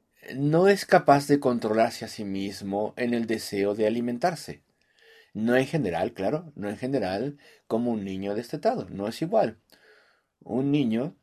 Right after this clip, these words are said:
que está alimentándose de la leche materna, si se le niega, se comporta como si estuviera a punto de morir. Todo esto es algo instintivo.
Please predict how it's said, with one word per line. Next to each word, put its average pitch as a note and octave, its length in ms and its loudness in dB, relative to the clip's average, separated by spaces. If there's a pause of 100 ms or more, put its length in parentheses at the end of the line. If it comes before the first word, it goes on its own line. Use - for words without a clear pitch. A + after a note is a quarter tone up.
que - 80 -10
está A#2+ 180 -2
alimentándose B2 680 2
de G#2+ 100 2
la G2 80 2
leche A2 260 -4
materna, A2 440 -2
si A2+ 120 -10
se G#2+ 120 -8
le G2+ 120 -2
niega, A2+ 540 -2 (680)
se A#2+ 200 -2
comporta B2 580 2
como G#2 240 -6
si G2+ 100 -10
estuviera A#2 340 -2
a A2+ 40 -4
punto A2+ 220 -4
de B2+ 80 -2
morir. B3 340 -2 (1900)
Todo D3 180 4
esto C#3+ 140 -6
es C3+ 100 -6
algo B2+ 140 0
instintivo. G#2 680 -2